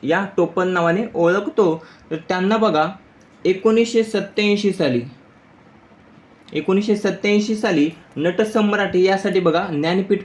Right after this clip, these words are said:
पुरस्कार हा प्रदान करण्यात आला. त्यानंतर चौथे आहेत बघा भालचंद्र नेमाडे, तर भालचंद्र नेमाडे यांना बघा दोन हजार चौदा साली, दोन हजार चौदा साली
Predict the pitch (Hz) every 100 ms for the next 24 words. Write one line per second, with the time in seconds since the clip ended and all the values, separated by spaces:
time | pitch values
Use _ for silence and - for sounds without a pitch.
0 | - 226 214 214 165 143 156 185 190 156
1 | 156 175 175 151 156 180 - 160 147 117
2 | - - - 160 180 202 202 - - 196
3 | 185 180 208 208 196 185 175 156 170 175
4 | 175 180 175 190 - 151 151 175 208 208
5 | 135 139 143 - - - 156 135 160 185
6 | 190 202 190 196 214 139 143 175 180 196
7 | 196 196 196 208 151 139 156 - - -
8 | - 117 170 208 208 208 - 202 190 190
9 | 185 139 117 - 131 156 175 196 - 160
10 | 165 185 214 170